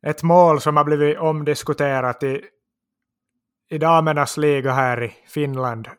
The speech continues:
H P S mot Åland United. En match som slutar tre tre, tror jag. Och det här målet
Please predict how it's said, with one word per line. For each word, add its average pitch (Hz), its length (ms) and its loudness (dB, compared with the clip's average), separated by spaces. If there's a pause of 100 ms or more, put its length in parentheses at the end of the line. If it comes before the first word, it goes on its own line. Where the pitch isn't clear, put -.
(460)
H 156 300 -2
P 156 120 -2
S 151 340 -4
mot 147 340 -4 (220)
Åland 151 400 2
United. 139 600 -2 (1200)
En 135 120 -8
match 135 400 -4
som 135 340 -4
slutar 143 520 -2
tre 143 320 -2
tre, 139 360 -2
tror 120 320 -4
jag. 104 100 -8 (1500)
Och 139 100 -8
det 143 60 -2
här 151 120 4
målet 151 560 2